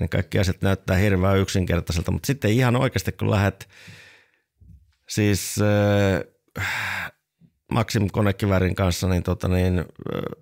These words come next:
vetään ahkiota tonne, tota, niin, metsään hiihtelemään ilman valmiita latuja ja muita,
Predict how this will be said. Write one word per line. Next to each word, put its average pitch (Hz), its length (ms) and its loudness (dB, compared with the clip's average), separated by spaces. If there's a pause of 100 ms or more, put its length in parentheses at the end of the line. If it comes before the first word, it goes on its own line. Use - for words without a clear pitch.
(260)
vetään 95 520 0 (240)
ahkiota 90 500 -2
tonne, 87 320 0
tota, - 360 -4
niin, 87 340 0 (480)
metsään 90 560 0 (260)
hiihtelemään 85 800 0 (1000)
ilman 92 480 0 (240)
valmiita 95 460 2
latuja 92 340 2
ja 90 100 2
muita, 85 420 0